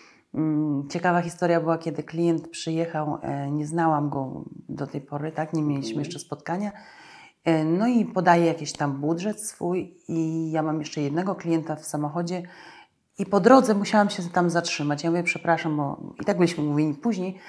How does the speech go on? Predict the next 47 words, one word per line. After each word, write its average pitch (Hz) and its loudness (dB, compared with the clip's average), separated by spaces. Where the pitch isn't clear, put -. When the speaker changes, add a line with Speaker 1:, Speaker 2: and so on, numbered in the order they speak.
Speaker 1:
ale 180 4
on 202 2
mówi, 208 0
że 202 -2
on 190 -2
tutaj 175 -2
dojedzie. 147 0
Ja 151 0
mówię: 156 -4
"Przepraszam 202 -6
bardzo, 156 0
ale 160 0
to 196 0
nie 196 2
jest 180 -6
ten 170 2
jakby 165 2
budżet, 147 -2
to 190 -2
ja 175 2
pójdę 175 -2
z, - -10
tam 151 0
z - -12
panem 151 6
X, 165 -2
Speaker 2:
Mhm. 113 -8
Speaker 1:
tak, 190 4
i 277 6
zaraz 294 12
pojedziemy 165 4
razem 135 6
na 135 2
inną 143 0
inwestycję", - -8
tak? 185 -2
Speaker 2:
Mhm. 139 -20
Speaker 1:
On 165 -2
mówi: 226 4
"Nie, 233 6
nie, 220 4
nie, 165 4
ja 139 4
bym 139 -4
tam 139 -6
wszedł", - -4
mówi. 82 -10